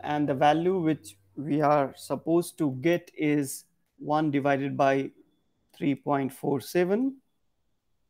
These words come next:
close to point two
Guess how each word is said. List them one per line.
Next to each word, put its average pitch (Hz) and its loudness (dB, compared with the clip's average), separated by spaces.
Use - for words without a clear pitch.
close 175 6
to 165 4
point 175 2
two 220 2